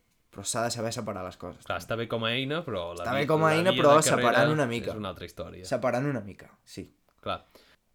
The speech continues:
Speaker 2: Canviant una mica de tema i tornant a la teva experiència real, eh, fa poc has tornat de Colòmbia, després de... Bueno, fa poc, fa uns mesos ja, has tornat a Colòmbia després de gravar u-,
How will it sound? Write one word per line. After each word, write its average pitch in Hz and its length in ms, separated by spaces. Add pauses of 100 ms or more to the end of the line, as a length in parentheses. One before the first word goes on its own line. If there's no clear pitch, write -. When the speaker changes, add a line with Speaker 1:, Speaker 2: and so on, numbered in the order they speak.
(220)
Speaker 2:
Canviant 151 300
una 208 160
mica 151 180
de 120 100
tema 127 220
i 131 60
tornant 117 300
a 113 100
la 107 40
teva 113 120
experiència 101 580
real, 92 380 (440)
eh, 113 200
fa 143 200
poc 143 360
has 104 160
tornat 113 320
de 110 120
Colòmbia, 117 600 (300)
després 107 440
de... 101 240
Bueno, 98 180
fa 87 140
poc, 90 180
fa 98 100
uns 92 180
mesos 98 340
ja, 113 260 (520)
has 104 100
tornat 113 260
a - 40
Colòmbia 117 320
després 113 260
de 113 120
gravar 104 540
u-, 98 160